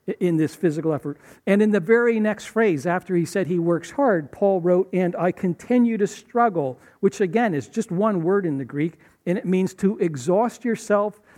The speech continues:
as a contestant in the games, specifically the Greek games, the ex-, the Olympic Games.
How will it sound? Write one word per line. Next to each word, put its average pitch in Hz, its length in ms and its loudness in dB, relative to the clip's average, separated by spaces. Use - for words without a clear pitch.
as 175 260 0
a 180 60 -2
contestant 214 880 -4
in 175 220 0
the 165 80 0
games, 139 500 -2
specifically - 640 -2
the 156 120 4
Greek 165 360 -4
games, 127 360 -6
the 147 100 -4
ex-, 127 240 -10
the 151 160 0
Olympic 165 340 -2
Games. 131 300 -10